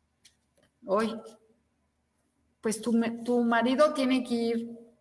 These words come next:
caminando por lo que quiera, este, y ah, me llamo Teresa, perdón, Teresa, no sabía.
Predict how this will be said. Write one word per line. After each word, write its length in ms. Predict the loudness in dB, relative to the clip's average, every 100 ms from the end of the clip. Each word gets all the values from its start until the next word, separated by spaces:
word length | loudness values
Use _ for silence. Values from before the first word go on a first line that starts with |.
| _
caminando 680 | 0 2 2 2 2 2 0
por 140 | 2
lo 180 | 2 2
que 200 | -2 -2
quiera, 760 | 2 2 4 4 2 0 -6 -14 -20 _ _ _ _ -6
este, 760 | -2 0 -2 -4 0 0 0
y 760 | -2 0 0 0 0 -2 -10 -18 -20 _ _ _ _ _ _ _ _ _ _ _ _ _ _ _ _ _ _ _ _ _ _ _ _ _ _ _ _
ah, 240 | 4 6 6
me 180 | 6
llamo 640 | 6 6 6 6 6 4 4
Teresa, 640 | 6 6 6 4 0 2
perdón, 440 | 2 4 2 2
Teresa, 380 | 4 2 2 0
no 160 | 0 0
sabía. 680 | 0 2 2 2 2 -2